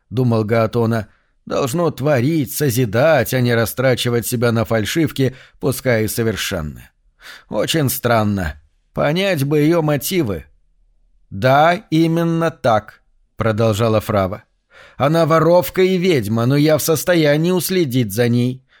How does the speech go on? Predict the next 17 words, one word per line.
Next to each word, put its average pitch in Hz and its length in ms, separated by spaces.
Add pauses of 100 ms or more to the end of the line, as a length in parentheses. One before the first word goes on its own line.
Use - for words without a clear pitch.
и 123 100
с 131 80
ее 135 180
помощью 139 520
можно 143 340
благополучно 143 840
вылезти 139 540
оттуда, 147 560 (280)
куда 160 260
мы 147 160
все 160 300
вместе 156 520
с 151 120
вами 151 280
угодили». 156 720 (640)
Среди 113 380
остальных 104 600